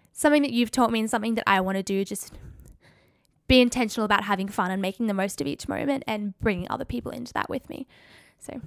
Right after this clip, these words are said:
thanks for teaching me that, <laughs> among other things. <laughs> What a sweet conversation, if I do say so myself. I hope that you thoroughly enjoyed that, that you have a few takeaways,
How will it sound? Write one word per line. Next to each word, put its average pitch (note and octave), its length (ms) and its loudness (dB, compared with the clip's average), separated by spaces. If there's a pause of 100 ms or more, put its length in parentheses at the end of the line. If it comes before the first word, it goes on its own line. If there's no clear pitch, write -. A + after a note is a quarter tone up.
(640)
thanks F#4 220 4
for F4 60 -2
teaching C#4+ 300 4
me A#3+ 120 2
that, G3 180 0
<laughs> B3+ 240 -6
among F4+ 280 6
other G#3+ 200 4
things. G#3 360 -2
<laughs> C4 360 2 (1400)
What C#4+ 340 6
a G4 60 6
sweet E4 480 2
conversation, C4+ 720 0
if A#3+ 120 -8
I A#3 380 -2
do C4 140 2
say C4+ 180 4
so B3+ 160 2
myself. A3+ 480 0 (320)
I B3+ 100 0
hope B3+ 220 -2
that A3+ 220 0
you A3+ 180 -4
thoroughly A3+ 400 4
enjoyed A3 320 -2
that, G#3 300 -2
that - 120 -6
you - 100 0
have A#3 120 0
a A#3+ 80 0
few D4 220 2
takeaways, A3+ 800 2